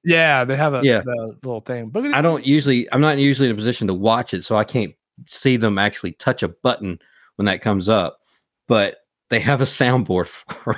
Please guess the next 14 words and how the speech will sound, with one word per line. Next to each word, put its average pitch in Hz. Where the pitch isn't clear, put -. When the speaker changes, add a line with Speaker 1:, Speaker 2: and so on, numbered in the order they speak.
Speaker 2:
it. -
Speaker 1:
Oh, 127
I 120
love 104
it. 101
And 151
then 185
Stolen 170
Gimmicks, 165
they 139
always 151
do 147
that 147
meow 240